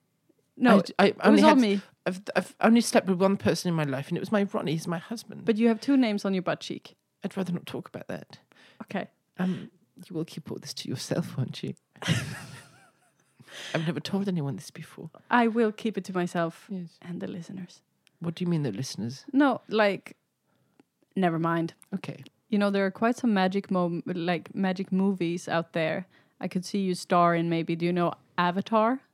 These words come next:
Speaker 2: Avatar?
Speaker 1: Yeah.
Speaker 2: Oh, I've never heard of it.
Speaker 1: It's magical creatures, blue magical creatures on a different planet. Do you believe in aliens?
Speaker 2: No, that's ridiculous.
Speaker 1: You don't believe in aliens?
Speaker 2: That is mis-,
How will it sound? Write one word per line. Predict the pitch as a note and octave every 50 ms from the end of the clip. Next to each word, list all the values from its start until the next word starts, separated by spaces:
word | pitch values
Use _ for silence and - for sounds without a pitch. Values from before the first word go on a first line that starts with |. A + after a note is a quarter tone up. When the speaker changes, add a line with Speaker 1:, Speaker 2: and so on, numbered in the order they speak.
| _ _ _ _ _ _ _ _ _ _ _ _ _ _ _ _ -
Speaker 2:
Avatar? | A#3 - - - - D#3 E3 F3 G3+ G#3+ _ _ _ _ -
Speaker 1:
Yeah. | A3 G#3+ A3+ G3+ F#3+ F3 F#3+ G3 _ _ _ - -
Speaker 2:
Oh, | - G3 G3+
I've | F3+ F3+
never | F#3 F3 F3+
heard | F3 - G3 F3+ E3
of | E3 D#3
it. | - - - -
Speaker 1:
It's | - - -
magical | - A3 A3 A#3 - B3+ - A#3+ G#3+
creatures, | - - A3+ G3+ F#3+ - - F#3 E3+ F3 - - - - _ _ _ _ _ _ _ _ _ _ -
blue | - A3 A3+ C4 C4+ B3
magical | F#3 E3 D#3+ D#3+ - E3+ F3 - E3+ F3
creatures | - - - - - - - - - - F#3 - - _ _ _ _ _ _ _ _ _ _ _ _ _ -
on | - F#3+ F#3+
a | F#3 F3+
different | E3+ F#3 - - F#3 - - G3 F3+
planet. | - - F3+ F3+ G#3 G3 - - - - - - _ _ _
Do | - -
you | A#3
believe | A#3+ D4+ D4 D#4+ D#4+ D#4 D#4 D4+ D4 D4 - _
in | - B3+ C4+ C#4 C4+ C4+ C4+ C4+ B3+ -
aliens? | - A#3+ C4 C#4 G#3+ - - F3+ - - - _ _ _ _ _ _ _ _ _ _ _ -
Speaker 2:
No, | D#3 C#3 B2 B2 A#2+ _ -
that's | D3 C#3 -
ridiculous. | - - - C3+ - - B2 A#2 C3 - - - _ _ -
Speaker 1:
You | - A3+
don't | C4 C4+
believe | C4+ C#4+ D4 C#4
in | C#4+ C#4
aliens? | C#4+ C#4+ C#4 C#4 C#4+ C#4 C#4 - _ _ _ _ _ -
Speaker 2:
That | - E3+ D3
is | D#3+ D#3
mis-, | E3+ E3 D#3 - -